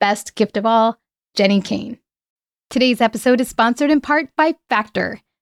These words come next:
Factor is sponsoring this episode with an awesome discount code, plans fifty,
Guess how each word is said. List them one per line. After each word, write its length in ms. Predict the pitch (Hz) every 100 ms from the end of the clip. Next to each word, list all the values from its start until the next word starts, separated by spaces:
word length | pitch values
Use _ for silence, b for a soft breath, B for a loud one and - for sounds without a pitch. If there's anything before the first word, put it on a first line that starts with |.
| _
Factor 260 | 302 359 415
is 260 | 415 269
sponsoring 440 | - 202 214 233 233
this 120 | 226
episode 440 | 247 240 254 247
with 120 | 240 277
an 160 | 269 - -
awesome 380 | 330 339 339
discount 420 | 320 220 - 202 185
code, 320 | 220 208 226 _
plans 400 | _ 254 262 277
fifty, 460 | - 196 - 180 185